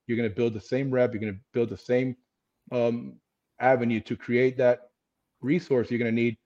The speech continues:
when the time comes. Um, no different than throwing a ladder at two A M or two P M. So with that, I'm gonna go ahead and, uh, let you guys jump in. I appreciate the time. I had a blast with the two guests. I look forward to working with them in March.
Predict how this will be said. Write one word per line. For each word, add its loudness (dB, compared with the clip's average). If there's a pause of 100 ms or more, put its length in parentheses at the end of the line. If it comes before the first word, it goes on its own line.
(120)
when -2
the -2
time -2
comes. -8 (420)
Um, -6 (200)
no 0
different -2
than -2
throwing -2
a 2
ladder 2
at -4
two -2
A 0
M -2
or -6
two -6
P -6
M. -4
So -6 (400)
with -4
that, 4
I'm 0
gonna 0
go 0
ahead 0
and, -4
uh, -4
let -4
you -6
guys 0
jump -2
in. 0 (380)
I -6
appreciate -2
the -6
time. -2
I -4
had 0
a -2
blast 0
with -12
the -10
two -8
guests. 0 (400)
I -4
look -4
forward -2
to -6
working 0
with -2
them -2
in -4
March. 0